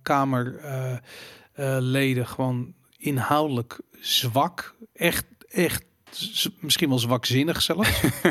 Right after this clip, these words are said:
Speaker 1: En, eh, dat ze niet hier tegen optreden is, eh, ja, is, is, is fucking insane.
Speaker 2: Nou ja, het is ook, ik, ik zag een, iemand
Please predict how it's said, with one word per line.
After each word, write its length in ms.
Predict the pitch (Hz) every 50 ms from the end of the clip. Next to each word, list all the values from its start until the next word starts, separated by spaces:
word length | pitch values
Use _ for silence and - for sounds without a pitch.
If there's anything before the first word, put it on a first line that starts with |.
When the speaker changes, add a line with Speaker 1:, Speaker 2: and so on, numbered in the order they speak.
| - - - - 127 - - - 311 - 127
Speaker 1:
En, 260 | - 156 147 143 143 139
eh, 240 | 131 131 127 127 127 127
dat 160 | 131 147 147 -
ze 120 | - 156
niet 260 | 147 160 185 196 180
hier 180 | - - 151 143
tegen 280 | - 147 123 - -
optreden 640 | - 180 175 - - 151 131 123 123 120 117 123 120
is, 320 | - 156 131 - - - 147
eh, 380 | 143 135 131 135 131 131 131 131 123 - 151
ja, 200 | 151 131 123 131
is, 260 | 143 139 - - - 233
is, 200 | - - - - 214 _ - - - -
is 100 | - -
fucking 400 | - - - 143 - - 143 139
insane. 380 | 143 127 - - 147 131 131 131
Speaker 2:
Nou 140 | 131 151 156
ja, 60 | 147
het 120 | 143 131
is 140 | 147 143 143
ook, 240 | 143 143 139 131 -
ik, 200 | - 143 120 -
ik 100 | - 123
zag 320 | 113 123 120 127 120 -
een, 240 | - 120 117 117 -
iemand 320 | - 127 123 123 113 -